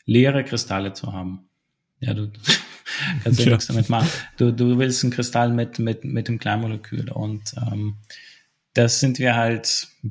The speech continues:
Speaker 1: besser als, als andere Unternehmen global.
Speaker 2: Okay,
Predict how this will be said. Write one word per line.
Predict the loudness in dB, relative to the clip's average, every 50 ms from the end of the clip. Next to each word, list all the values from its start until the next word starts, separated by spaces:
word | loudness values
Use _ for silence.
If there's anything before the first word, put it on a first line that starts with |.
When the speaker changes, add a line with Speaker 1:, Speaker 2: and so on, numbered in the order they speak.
| -10 _
Speaker 1:
besser | 0 0 2 2 2 0 0
als, | 0 -2 -2 -4 -6 -8 -8
als | -6 -6 -6 -4
andere | -4 -4 -4 -4 -4
Unternehmen | -6 -6 -6 -8 -8 -6 -6 -6 -8 -8 -10
global. | -10 -10 -8 -8 -8 -8 -8 -10 -12 _ _ _ _ _ _ _ _ _ _ _ _ _ _ _ _ 0
Speaker 2:
Okay, | 0 4 4 2 2